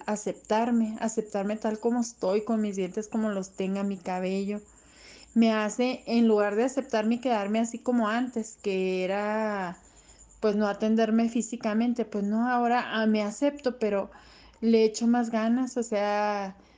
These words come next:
me pongo alguna cosita, eh, eh, eh, si amanezco medio baja de pilas, este, por aquello de las hormonas, este, hago como si no se estuviera pasando nada. No todo es perfecto,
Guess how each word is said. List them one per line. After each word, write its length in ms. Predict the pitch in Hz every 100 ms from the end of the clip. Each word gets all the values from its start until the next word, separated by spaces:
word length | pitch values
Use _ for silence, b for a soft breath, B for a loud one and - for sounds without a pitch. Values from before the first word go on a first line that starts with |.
| b _ _ _
me 140 | 240
pongo 300 | 240 214 208
alguna 360 | 220 208 208 214
cosita, 1200 | 226 208 208 202 208 208 202 208 208 208 208 202
eh, 760 | - 208 202 196 190 185 180 185 b b b b b b - - - - -
eh, 180 | - -
eh, 500 | 220 220 220 - - - _ -
si 300 | - 240 220
amanezco 560 | 214 214 214 214 240
medio 1000 | 254 254 233 202 196 185 185 185 185 185 B -
baja 380 | 190 202 - 240
de 160 | 233
pilas, 560 | 233 214 208 226 226 240
este, 320 | 214 208 196
por 140 | 196
aquello 260 | 185 190 202
de 60 | 220
las 220 | 233 220
hormonas, 580 | 185 190 202 226 240 220
este, 260 | 202 202
hago 260 | 185 202 208
como 160 | 220
si 160 | 202 202
no 140 | 185
se 240 | 180 196 196 -
estuviera 500 | 208 214 208 190 196
pasando 440 | 202 - 190 208
nada. 280 | 214 285 294
No 200 | 247 254
todo 140 | 269
es 120 | 285 285
perfecto, 580 | 294 285 226 214 -